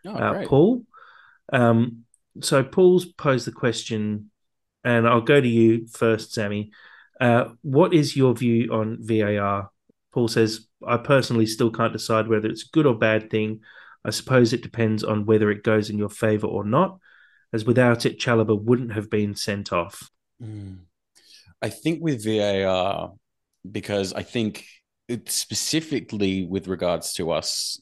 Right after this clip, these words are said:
Speaker 1: this season, it has been way more of a benefit than a hindrance. I feel like it benefits, like,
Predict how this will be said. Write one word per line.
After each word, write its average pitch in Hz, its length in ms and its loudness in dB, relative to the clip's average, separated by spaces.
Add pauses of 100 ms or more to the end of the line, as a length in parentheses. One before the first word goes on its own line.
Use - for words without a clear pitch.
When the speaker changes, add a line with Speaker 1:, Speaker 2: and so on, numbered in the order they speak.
(140)
Speaker 1:
this 92 320 -8
season, 80 560 -10 (600)
it 104 220 -2
has 98 400 -4
been 95 480 -6
way 95 280 -2
more 92 380 -4
of - 80 -12
a 90 60 -8
benefit 85 580 -6
than 78 140 -12
a 78 40 -8
hindrance. 98 540 -8
I 104 80 -6
feel 131 240 -2
like 123 180 -2
it 82 140 -10 (160)
benefits, 87 560 -6
like, 92 160 -6